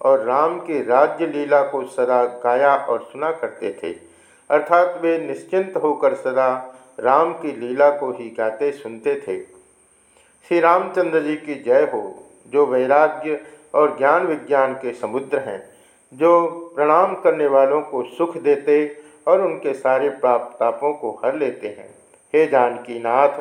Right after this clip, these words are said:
हे संशय का नाश करने वाले, यह तुलसीदास आपकी शरण पड़ा है,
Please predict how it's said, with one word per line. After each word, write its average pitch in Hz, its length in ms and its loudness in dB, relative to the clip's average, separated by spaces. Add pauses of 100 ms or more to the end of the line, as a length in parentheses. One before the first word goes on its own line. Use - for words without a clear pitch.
(480)
हे 180 140 4
संशय 165 460 2
का 151 200 2
नाश 127 400 0
करने 135 240 -2
वाले, 139 400 4 (440)
यह 156 300 2
तुलसीदास 170 640 2
आपकी 127 480 -4
शरण 127 380 -2 (320)
पड़ा 113 180 4
है, 104 420 -6